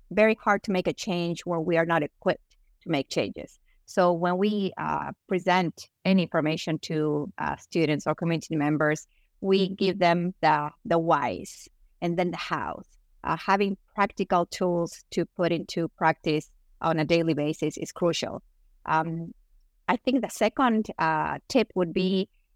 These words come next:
uh, start small. Small steps are truly sustainable. Maybe try, uh,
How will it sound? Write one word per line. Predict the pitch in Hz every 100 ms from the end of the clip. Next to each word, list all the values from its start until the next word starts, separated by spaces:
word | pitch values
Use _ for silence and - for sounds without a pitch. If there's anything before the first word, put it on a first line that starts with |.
| _
uh, | 180 165 165 - _ _ _ _ _ -
start | 202 196
small. | - 170 110 - - _ _ _
Small | 208 214 233
steps | 233 - 214 190 196 - - -
are | 170 170 165 170 - 185 -
truly | - - 240 214 185
sustainable. | - 165 - 147 117 107 - _ _ -
Maybe | 202 208 214 -
try, | - 180 180 185 190 190
uh, | 175 170